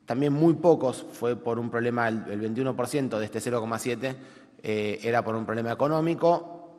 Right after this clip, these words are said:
en otros casos era por un problema de disponibilidad del medicamento, no se encontraba donde ellos querían buscarlo.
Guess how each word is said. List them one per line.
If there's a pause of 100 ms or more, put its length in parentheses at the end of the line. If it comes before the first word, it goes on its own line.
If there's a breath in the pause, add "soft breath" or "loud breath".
(280)
en
otros
casos
era
por
un
problema
de
disponibilidad
del
medicamento,
no
se
encontraba
donde
ellos
querían
buscarlo.